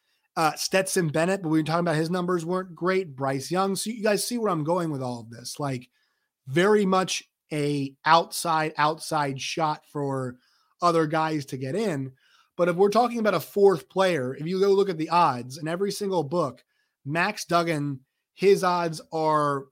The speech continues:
you know, I mean, it actually depends on where you look. Like, some places aren't even offering odds on Jalen, uh, Jaden Daniels. Uh, Max Duggan's odds are better at, uh, some books than others, uh, compared to Jaden Daniels.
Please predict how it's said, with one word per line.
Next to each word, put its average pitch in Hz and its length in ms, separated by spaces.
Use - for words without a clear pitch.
you 185 100
know, 131 200
I 139 80
mean, 147 360
it 160 180
actually 160 220
depends 147 220
on 143 60
where 131 80
you 131 80
look. 135 180
Like, 123 160
some 226 240
places 180 280
aren't 160 220
even 147 120
offering 151 380
odds 123 260
on 117 100
Jalen, 117 300
uh, 117 220
Jaden 123 260
Daniels. 113 440
Uh, 160 180
Max 180 320
Duggan's 170 420
odds 156 540
are 139 360
better 165 600
at, 143 240
uh, 139 300
some 175 340
books 165 240
than 156 140
others, 151 400
uh, 139 300
compared 147 340
to 139 100
Jaden 123 200
Daniels. 117 420